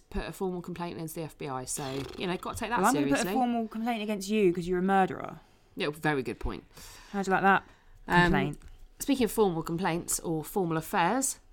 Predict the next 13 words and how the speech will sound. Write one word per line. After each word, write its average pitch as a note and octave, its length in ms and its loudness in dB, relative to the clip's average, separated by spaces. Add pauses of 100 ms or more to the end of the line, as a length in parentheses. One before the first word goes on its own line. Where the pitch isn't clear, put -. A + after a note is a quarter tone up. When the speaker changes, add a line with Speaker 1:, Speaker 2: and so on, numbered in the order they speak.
(160)
Speaker 1:
hey, A#3 600 -2
Speaker 2:
Ooh, G3 440 2
Speaker 1:
look - 140 -10
at - 60 -16
that. C4 260 -4
Speaker 2:
good E3+ 120 -2
segue. E3 220 -4 (400)
Speaker 1:
Well, A3 80 0
we B3 60 0
get - 100 2
a A3 40 -2
retirement B3+ 500 0
party. D3+ 560 -4